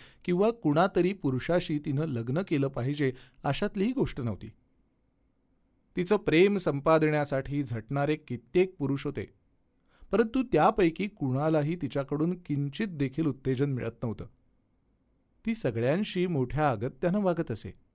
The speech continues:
एखादा पुरुष तिला आवडला तर बोलण्या चालण्यात स्वतःची आवड व्यक्त करताना ती संकोचत नव्हती, परंतु मोकळेपणाला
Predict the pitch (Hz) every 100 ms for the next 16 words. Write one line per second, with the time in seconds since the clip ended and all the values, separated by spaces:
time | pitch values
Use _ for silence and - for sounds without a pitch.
0 | _ _ _ _ _ _ - 135 147 147
1 | 151 127 135 143 135 131 110 107 139 147
2 | 135 135 - - 190 151 131 127 156 185
3 | 160 135 131 160 165 127 117 135 147 -
4 | 175 117 139 143 113 - - 165 - 139
5 | 156 175 196 - 123 123 170 190 202 156
6 | 123 - - _ _ _ _ _ _ _
7 | _ _ _ - 240 247 262 165 123 -
8 | 160 214 190 147 120 127